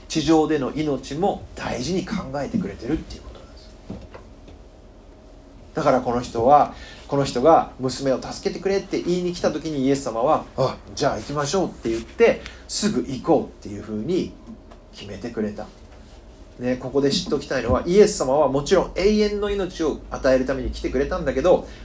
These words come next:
それだけじゃなくて俺たちの地上の命のこともちゃんと大事に考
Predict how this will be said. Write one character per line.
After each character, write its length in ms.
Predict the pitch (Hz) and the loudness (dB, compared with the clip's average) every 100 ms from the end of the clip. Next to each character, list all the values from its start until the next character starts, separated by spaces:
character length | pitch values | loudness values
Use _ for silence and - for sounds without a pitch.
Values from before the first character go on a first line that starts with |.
| - | -8
そ 180 | - | -4
れ 80 | 214 | -4
だ 160 | 190 208 | -2 -2
け 140 | 226 | 0
じ 80 | 170 | 0
ゃ 20 | |
な 100 | 135 | -4
く 120 | 117 | -6
て 80 | - | -4
俺 100 | 107 | -4
た 140 | 117 110 | -2 -6
ち 80 | |
の 80 | 95 | -6
地 200 | 90 113 | -10 -8
上 220 | 117 151 | -4 -2
の 100 | 156 | -2
命 280 | 160 160 - | -4 -4 -6
の 100 | 104 | -10
こ 140 | 95 - | -10 -10
と 100 | - | -4
も 240 | 170 151 - | -2 -2 -4
ち 180 | - | -8
ゃ 160 | 254 - | -8 -10
ん 60 | 262 | -8
と 140 | 226 | -8
大 260 | 220 131 151 | -6 -6 -4
事 140 | 185 | -4
に 100 | 131 | -6
考 180 | - | -8